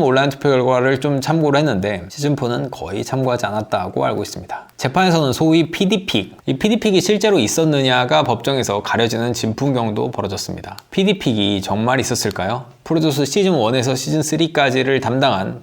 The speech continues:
박아무개 작가라는 사람이 있습니다. 이 박 작가는 안주영 피디가 메인 피디로서 영향력이 있어 소위 피디 픽이 존재한다는 것처럼 설명했습니다.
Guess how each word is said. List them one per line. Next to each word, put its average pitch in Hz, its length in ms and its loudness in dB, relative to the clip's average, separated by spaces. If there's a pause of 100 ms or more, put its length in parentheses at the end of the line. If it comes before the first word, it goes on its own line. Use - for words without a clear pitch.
박아무개 123 600 0
작가라는 110 480 0
사람이 120 280 0
있습니다. - 440 -8 (100)
이 120 100 -2
박 123 180 0
작가는 120 600 0
안주영 139 420 0
피디가 131 560 0 (300)
메인 131 380 2
피디로서 113 760 0 (100)
영향력이 139 720 2
있어 110 540 -2
소위 123 500 0
피디 170 240 0
픽이 151 240 0
존재한다는 131 1080 0
것처럼 151 560 0
설명했습니다. 120 680 -4